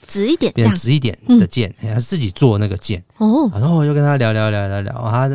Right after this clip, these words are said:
Speaker 2: 这样住在七星潭附近，亲戚家那边，
Speaker 1: 嗯。
Speaker 2: 然后他正好在帮，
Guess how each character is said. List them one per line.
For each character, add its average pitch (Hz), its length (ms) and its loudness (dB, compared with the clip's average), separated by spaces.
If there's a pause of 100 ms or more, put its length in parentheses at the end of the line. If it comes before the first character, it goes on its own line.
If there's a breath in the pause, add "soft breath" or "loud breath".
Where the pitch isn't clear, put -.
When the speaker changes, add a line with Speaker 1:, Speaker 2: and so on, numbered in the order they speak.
(120)
Speaker 2:
这 127 100 -4
样 117 80 0
住 113 140 -6
在 110 140 0
七 104 140 -6
星 107 140 -2
潭 95 260 -6
附 104 180 -8
近， 98 320 -8
亲 113 160 4
戚 98 120 2
家 95 280 -4
那 98 100 -2
边， 104 240 -8
Speaker 1:
嗯。 110 40 -8
Speaker 2:
然 101 80 -8
后 113 100 -4
他 110 160 -6
正 107 180 -8
好 95 100 -10
在 101 240 -6
帮， 101 300 -4